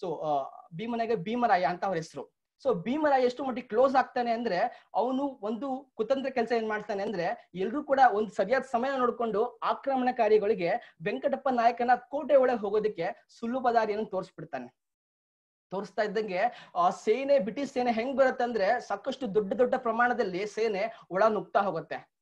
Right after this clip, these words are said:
ವೆಂಕಟಪ್ಪ ನಾಯಕ ಕೋಟೆಯ ಮೇಲಿಂದ ಇದನ್ನ ಗಮನಿಸ್ತಾನೆ. ಗಮನಿಸ್ತಾನೆ ಸೈನಿಕರು ಒಳಗ್ ಬರ್ತಾ ಇದ್ದಾರೆ, but ನಮ್ಮ ಸೈನಿಕರು ಅವ್ರನ್ನ ಫೇಸ್ ಮಾಡಿ ಫೈಟ್ ಮಾಡ್ತಿದ್ದಾರೆ.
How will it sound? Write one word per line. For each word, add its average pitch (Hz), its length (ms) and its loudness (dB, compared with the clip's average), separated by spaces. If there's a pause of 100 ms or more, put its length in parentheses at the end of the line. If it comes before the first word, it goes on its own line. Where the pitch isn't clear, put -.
(160)
ವೆಂಕಟಪ್ಪ 202 380 -4
ನಾಯಕ 190 380 -2 (380)
ಕೋಟೆಯ 247 400 4
ಮೇಲಿಂದ 208 420 0
ಇದನ್ನ 180 260 -4
ಗಮನಿಸ್ತಾನೆ. 156 600 -8 (280)
ಗಮನಿಸ್ತಾನೆ 240 880 -2
ಸೈನಿಕರು 247 380 2
ಒಳಗ್ 190 400 2
ಬರ್ತಾ 247 260 0
ಇದ್ದಾರೆ, 220 440 2
but 196 200 -4
ನಮ್ಮ 247 220 2
ಸೈನಿಕರು 254 360 0
ಅವ್ರನ್ನ 220 180 0
ಫೇಸ್ 254 360 -2
ಮಾಡಿ 233 200 0
ಫೈಟ್ 220 300 -4
ಮಾಡ್ತಿದ್ದಾರೆ. 175 640 -6